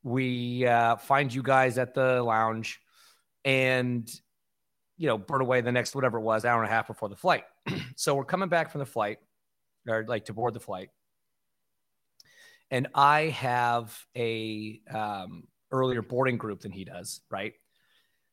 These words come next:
But I was like, "Hey, man, just," and you could see he was nervous 'cause he was gonna be kinda left there on his own. He was looking a little apprehensive. <clears throat> So I just said to him, I was like, "Look, man, just, you can come,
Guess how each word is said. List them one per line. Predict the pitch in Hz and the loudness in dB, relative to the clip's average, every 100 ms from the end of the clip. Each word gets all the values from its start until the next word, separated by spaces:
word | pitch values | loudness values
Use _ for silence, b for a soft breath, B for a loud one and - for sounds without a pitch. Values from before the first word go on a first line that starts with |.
| - | 2
But | 147 | 4
I | |
was | 143 | 4
like, | 151 | 2
"Hey, | 185 | 2
man, | 120 | 0
just," | 139 - | -2 -2
and | 196 131 | 0 0
you | 143 | 0
could | 151 | 0
see | - 170 | 0 0
he | 143 | 2
was | 120 | 2
nervous | 139 139 | 2 2
'cause | 113 | 2
he | 147 | 0
was | 127 | 0
gonna | 139 | -2
be | 123 | 0
kinda | 143 117 | 2 2
left | 123 120 | 2 2
there | 127 120 | 2 2
on | 107 | 2
his | 101 | 2
own. | 165 139 117 | 4 4 2
He | 113 | 0
was | 110 | -2
looking | 131 127 | -2 -2
a | |
little | 117 113 | -2 0
apprehensive. | 113 113 101 120 120 101 98 - - | 0 -2 -2 -4 -2 -8 -10 -14 -8
<clears throat> | 160 - _ | -6 -8 _
So | - 156 | 2 4
I | |
just | 151 160 | 6 6
said | 151 | 4
to | |
him, | |
I | |
was | 131 | 4
like, | 131 | 2
"Look, | 175 | 2
man, | 120 | 0
just, | 123 123 | -2 -6
you | 147 | -8
can | 143 | 0
come, | 175 156 147 | 2 2 -2